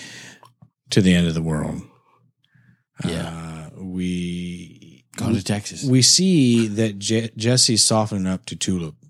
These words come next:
Speaker 1: again. And so it's interesting that she, finishing her song, going to Albuquerque, letting go,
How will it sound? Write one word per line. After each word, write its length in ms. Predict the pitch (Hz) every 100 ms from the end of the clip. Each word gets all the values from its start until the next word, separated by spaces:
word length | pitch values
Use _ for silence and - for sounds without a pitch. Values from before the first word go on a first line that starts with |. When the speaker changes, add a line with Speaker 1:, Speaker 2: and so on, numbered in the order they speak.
| _ 85
Speaker 1:
again. 420 | 82 78 78 80
And 140 | 95
so 120 | - 110
it's 100 | 107
interesting 760 | 156 147 113 - 101 95 95 - - - - _ -
that 540 | 95 101 98 95 -
she, 880 | 123 - 147 127 107 104 104 104 110 - _ _ _ _
finishing 400 | 139 131 131 110
her 140 | 110
song, 360 | 110 98 87 90
going 260 | 104 120
to 40 | 113
Albuquerque, 1000 | 98 95 87 - 85 - 85 82 80 - _ _ _
letting 420 | 104 101 113 113
go, 520 | 98 95 87 82 85